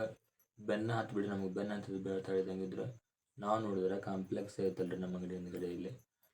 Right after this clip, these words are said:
ಅದನ್ನ ನಾವು ಬಾಡಿಗೆ ಕೊಟ್ಟು ಅದೀವ್ರಿ. ಅವ್ರು ಹೇಳ್ತಾರೆ ಈಗ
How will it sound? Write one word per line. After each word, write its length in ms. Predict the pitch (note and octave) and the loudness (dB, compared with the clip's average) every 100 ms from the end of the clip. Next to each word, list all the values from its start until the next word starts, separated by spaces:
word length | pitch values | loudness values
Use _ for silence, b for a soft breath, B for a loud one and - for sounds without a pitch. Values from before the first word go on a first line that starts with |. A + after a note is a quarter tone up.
| _ - | _ -10
ಅದನ್ನ 200 | G2 G2 | -4 -2
ನಾವು 180 | G2 | 0
ಬಾಡಿಗೆ 300 | F#2 F2+ F#2+ | 0 2 0
ಕೊಟ್ಟು 320 | F#2+ F#2+ - - | -2 -6 -6 -2
ಅದೀವ್ರಿ. 420 | F2+ F2+ E2+ G#2 B2+ _ _ _ _ _ _ _ _ _ _ - | 0 0 2 0 -2 _ _ _ _ _ _ _ _ _ _ -6
ಅವ್ರು 240 | G#2 A2 G2+ | 2 2 4
ಹೇಳ್ತಾರೆ 420 | G2 F#2+ F#2 F2+ | 2 2 2 4
ಈಗ 160 | F#2+ | 2